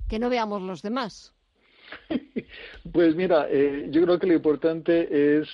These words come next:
Speaker 2: que, que sí que hay cierta conciencia en Estados Unidos que la mascarilla sí que es un, es muy útil, Y, y, y sí que es verdad que Apple, por ejemplo, cerró varias tiendas y,
Speaker 1: Sí.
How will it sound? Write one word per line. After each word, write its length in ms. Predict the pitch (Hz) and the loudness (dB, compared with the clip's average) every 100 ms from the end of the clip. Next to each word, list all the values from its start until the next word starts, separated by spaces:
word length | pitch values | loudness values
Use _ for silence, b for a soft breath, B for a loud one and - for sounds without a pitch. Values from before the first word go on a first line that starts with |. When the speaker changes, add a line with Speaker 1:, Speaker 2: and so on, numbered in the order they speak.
| - | -12
Speaker 2:
que, 460 | 160 156 151 143 - - | -2 2 2 0 -4 -10
que 100 | 127 | -10
sí 160 | - 156 | -6 0
que 100 | 160 | 2
hay 140 | 156 - | 2 2
cierta 760 | 160 151 147 156 151 139 127 139 - 147 - 160 | 0 0 -2 0 0 2 0 -2 -8 -12 -10 -6
conciencia 1000 | 151 131 - 160 165 156 143 127 113 - B B | -6 -8 -2 2 2 0 -4 -4 -4 -10 B B
en 160 | 131 135 | -10 -10
Estados 380 | - 147 147 147 | -6 -2 -2 -2
Unidos 520 | 151 151 135 117 - | -4 0 0 -2 -8
que 100 | - | -6
la 80 | 127 | -4
mascarilla 580 | 123 127 - 127 135 139 | -4 -8 -8 -8 -4 -6
sí 180 | - 147 | -6 -6
que 320 | 143 135 135 | -2 0 0
es 240 | 147 131 - | -2 -6 -6
un, 300 | 143 139 - | -8 -12 -6
es 160 | 143 123 | -6 -4
muy 140 | 143 | 0
útil, 380 | 151 151 185 202 B B B B - | 2 2 -2 -4 B B B B -2
Y, 480 | 139 131 131 135 - | 2 2 2 -2 -2
y, 560 | 131 123 120 123 135 - | -2 0 -2 -4 -6 -6
y 120 | 127 | -6
sí 160 | - 139 | -6 -6
que 120 | 151 | -2
es 100 | 135 | 0
verdad 460 | 139 135 139 139 - | 0 0 2 0 0
que 220 | 151 135 - | 0 0 0
Apple, 340 | 127 - 151 | -8 0 0
por 180 | 135 127 | 0 -4
ejemplo, 380 | 117 147 147 135 - | -4 -6 -4 -4 -4
cerró 480 | 123 110 135 139 - B B _ | -10 -4 -2 -2 -6 B B _
varias 520 | 139 131 131 135 139 - | -4 -2 0 0 -2 -4
tiendas 520 | 143 143 143 127 123 127 - - | -6 -6 -2 -2 -2 -8 -16 -10
y, 120 | |
Speaker 1:
Sí. 120 | 127 | -6